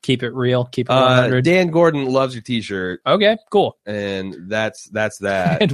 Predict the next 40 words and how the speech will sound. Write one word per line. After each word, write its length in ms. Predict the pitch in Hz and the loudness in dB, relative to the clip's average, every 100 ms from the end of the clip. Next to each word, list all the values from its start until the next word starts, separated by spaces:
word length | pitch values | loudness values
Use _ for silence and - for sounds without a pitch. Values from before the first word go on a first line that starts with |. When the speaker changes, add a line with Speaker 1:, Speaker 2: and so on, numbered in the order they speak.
| - | -2
Speaker 1:
we're 60 | 190 | -2
deleting 380 | 180 147 143 | 0 0 0
his 120 | 156 143 | -2 -2
question. 540 | 143 - 226 - - | -2 -2 -2 -2 0
Speaker 2:
<laughs> 680 | 285 - 151 143 151 127 - - - - - _ | 2 0 0 -4 -6 -8 -14 -20 -20 -20 -20 _
Uh, 300 | 120 120 120 | -2 0 0
Doctor 320 | 113 151 160 | 0 -2 -2
Ken 520 | - 156 147 131 123 113 | -6 -2 -2 -2 -6 -4
joined 320 | 123 131 123 | -2 -2 -4
the 40 | |
podca-, 560 | 113 120 113 120 110 107 | -2 -2 -2 0 -2 -2
uh, 40 | 104 | -6
joined 420 | 104 104 127 120 | -8 -4 -2 -2
the 40 | |
lunch 260 | 113 117 113 | -2 -2 -4
too 140 | - 131 | -8 -2
late 220 | 123 110 | -2 -2
to 60 | 104 | -6
find 280 | 117 113 | -4 0
out 220 | 110 107 - | 0 0 -2
the 80 | |
origin 480 | 101 110 107 104 101 | -4 -2 -2 -4 -6
of 340 | 95 101 98 90 | -4 -4 -4 -6
the 400 | 98 92 92 - _ - | -4 -2 -4 -8 _ -4
Barley 340 | 110 107 104 | 0 2 0
Equals 260 | 104 98 98 | 0 -2 -2
Speaker 1:
<laughs> 20 | |
Speaker 2:
Intellect 360 | 104 92 95 131 | -4 -2 0 2
Speaker 1:
He'll 120 | 123 | 2
never 260 | 117 117 | 2 2
know. 220 | 127 131 104 | 2 2 0
Speaker 2:
t-shirt. 380 | 98 87 85 - - | -2 -4 -4 -4 -4
Speaker 1:
He'll 100 | 120 | -2
never 300 | 117 117 120 | 0 -2 0
know. 120 | 123 | 2
Speaker 2:
Uh, 200 | 117 120 | 2 4
no, 140 | 156 | 4
a 20 | 131 | 4
listener 380 | 143 143 120 | 4 0 0
made, 320 | 107 101 95 | 2 2 0